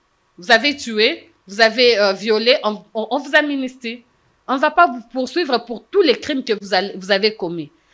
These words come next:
Voilà que monsieur Félix Tshisekedi, qui vient aujourd'hui, il dit, « Niet, que tu sois congolais, tu prends les armes contre ton pays,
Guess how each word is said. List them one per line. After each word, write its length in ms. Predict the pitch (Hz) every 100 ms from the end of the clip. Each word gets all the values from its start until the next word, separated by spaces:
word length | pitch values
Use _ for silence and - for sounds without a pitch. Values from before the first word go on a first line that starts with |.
| _
Voilà 600 | 175 214 269 277 269 392 - _ _ _
que 100 | 269
monsieur 340 | 247 240 240
Félix 400 | 202 254 269 339 - _
Tshisekedi, 560 | - 214 190 190 190 - _ -
qui 120 | 190
vient 300 | 160 180 220
aujourd'hui, 580 | 190 175 165 170 214 277 _ _ _
il 180 | 349 330
dit, « 140 | 339 294
Niet, 600 | 277 349 285 - - _ _ _ _ _ _ _
que 120 | 440
tu 100 | 466
sois 200 | 392 381
congolais, 580 | - 233 196 180 180 254 _ _ _
tu 160 | 302
prends 320 | - - 359 466
les 180 | 403 -
armes 300 | 330 294 254 -
contre 400 | 370 311 - -
ton 200 | 247 240
pays, 420 | 262 247 311